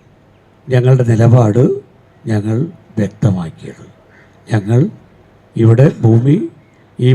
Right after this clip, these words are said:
ഭൂമിയുമായി ബന്ധപ്പെട്ട വിഷയങ്ങളിൽ ഈ മുനമ്പത്തുള്ള സഹോദരങ്ങളുടെ ഒപ്പമാണ്. അതുകൊണ്ടിത് തിരിച്ചു കിട്ടുന്നത് വരെ, നിങ്ങൾ പറയുന്ന എല്ലാ റവന്യൂ അവകാശങ്ങളും ഉറപ്പുവരുത്തുന്നവരെ ഈ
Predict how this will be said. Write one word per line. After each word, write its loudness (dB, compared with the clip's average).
ഭൂമിയുമായി 4
ബന്ധപ്പെട്ട -6
വിഷയങ്ങളിൽ -2
ഈ 2
മുനമ്പത്തുള്ള 0
സഹോദരങ്ങളുടെ 2
ഒപ്പമാണ്. -10
അതുകൊണ്ടിത് 4
തിരിച്ചു 0
കിട്ടുന്നത് -4
വരെ, -16
നിങ്ങൾ 0
പറയുന്ന 2
എല്ലാ 0
റവന്യൂ 0
അവകാശങ്ങളും -4
ഉറപ്പുവരുത്തുന്നവരെ 0
ഈ -4